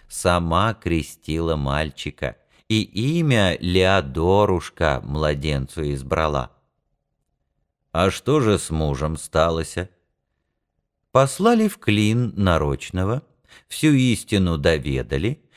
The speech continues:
Филиппушку спасли. Елена Александровна —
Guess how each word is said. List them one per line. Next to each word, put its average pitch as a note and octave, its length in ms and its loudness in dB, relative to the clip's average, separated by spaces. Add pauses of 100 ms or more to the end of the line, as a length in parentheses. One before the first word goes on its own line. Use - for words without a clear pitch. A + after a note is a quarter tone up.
(100)
Филиппушку B2+ 760 0
спасли. G2 720 -2 (580)
Елена G2 520 2
Александровна — F#2 880 0